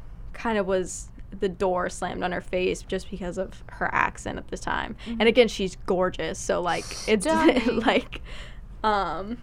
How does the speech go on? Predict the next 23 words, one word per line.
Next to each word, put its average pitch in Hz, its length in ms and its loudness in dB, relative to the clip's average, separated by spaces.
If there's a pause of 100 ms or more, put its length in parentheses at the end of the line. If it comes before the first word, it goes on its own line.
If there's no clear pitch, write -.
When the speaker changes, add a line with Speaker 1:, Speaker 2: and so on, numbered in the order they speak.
Speaker 1:
so 233 220 4
it's, 220 160 4
it - 80 2
was 208 160 4
definitely, 208 580 4 (720)
a 214 100 6
lot 214 160 8
of 208 60 4
people 208 260 2
tried 175 340 2
to, - 380 -6 (100)
to 185 180 0
prey 170 300 0
on - 160 -2
her - 160 -2
that 98 200 -4
way - 240 -4
because 185 400 0
she - 140 -6
was - 360 -6
a 202 80 0
very 180 300 0
good-looking 175 680 -2